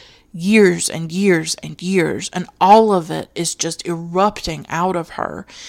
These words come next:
And I think that's wh-, why I also connect to this film. I don't connect to the story necessarily,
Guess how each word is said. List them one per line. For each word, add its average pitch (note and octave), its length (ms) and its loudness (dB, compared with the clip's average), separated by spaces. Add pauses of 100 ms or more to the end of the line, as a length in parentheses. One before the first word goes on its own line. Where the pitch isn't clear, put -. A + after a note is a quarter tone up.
(320)
And F#3+ 160 0
I F#3+ 80 2
think C4 260 -4
that's F#3+ 220 -2
wh-, - 180 -8
why F3+ 280 4
I E3+ 100 6
also G3 380 2
connect D#3+ 400 -10
to E3+ 100 -6
this D#3 260 -2
film. E3+ 200 0
I G3+ 80 0
don't C#4+ 260 4
connect G#3 400 -2
to - 80 -8
the E3 140 -6
story D#3+ 440 0
necessarily, B3 960 -4